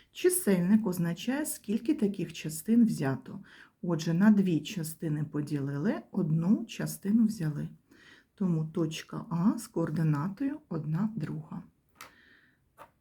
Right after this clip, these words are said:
Ми її позначили на координатному промені. Тепер позначимо точку Б з координатою чотири восьмих.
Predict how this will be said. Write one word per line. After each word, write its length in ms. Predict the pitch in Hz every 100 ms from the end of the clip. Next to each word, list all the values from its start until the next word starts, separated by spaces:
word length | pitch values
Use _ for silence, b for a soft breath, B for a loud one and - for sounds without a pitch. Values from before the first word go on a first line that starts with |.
| _ _ _ _ _ _ _ _ -
Ми 180 | 185 156
її 120 | 147
позначили 680 | 151 147 151 196 247 - 311
на 100 | 180
координатному 640 | - 147 160 202 214 185 180
промені. 580 | - 151 143 143 151 - - B B B _
Тепер 420 | 302 - 208 196
позначимо 680 | 185 185 175 160 - 170 156
точку 480 | 156 156 156 -
Б 380 | 151 139 151 226
з 100 | -
координатою 840 | - 175 156 151 151 170 208 302 330
чотири 540 | - 190 - 208 247
восьмих. 680 | 165 156 156 - 170 -